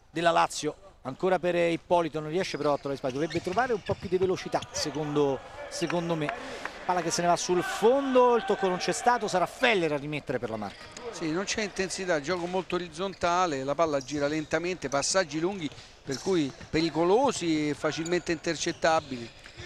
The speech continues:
Speaker 1: Willem.
Speaker 2: Deve cambiare molto.
Speaker 1: Bertoni, il rilancio molto lungo di, mm, Willem per, eh, Nora, palla che se ne va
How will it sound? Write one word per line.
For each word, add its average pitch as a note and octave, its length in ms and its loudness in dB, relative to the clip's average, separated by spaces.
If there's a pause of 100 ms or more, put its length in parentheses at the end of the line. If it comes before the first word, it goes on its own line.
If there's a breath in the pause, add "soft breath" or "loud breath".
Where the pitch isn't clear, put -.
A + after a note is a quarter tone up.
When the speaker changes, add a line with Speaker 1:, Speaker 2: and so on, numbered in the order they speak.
(180)
Speaker 1:
Willem. F#3 320 4
Speaker 2:
Deve D#3+ 240 2
cambiare D3+ 380 0
molto. C3 460 -4 (280)
Speaker 1:
Bertoni, B2 480 -2
il A#2 240 0
rilancio C#3 500 2 (240)
molto F#3+ 340 4
lungo F3+ 420 2
di, E3 220 2 (340)
mm, D#3+ 360 -4
Willem F3 340 4
per, E3+ 220 4
eh, D#3+ 260 4
Nora, D#3+ 400 4
palla E3 180 2
che D#3+ 120 -6
se - 140 -4
ne D3 60 -4
va D3+ 160 4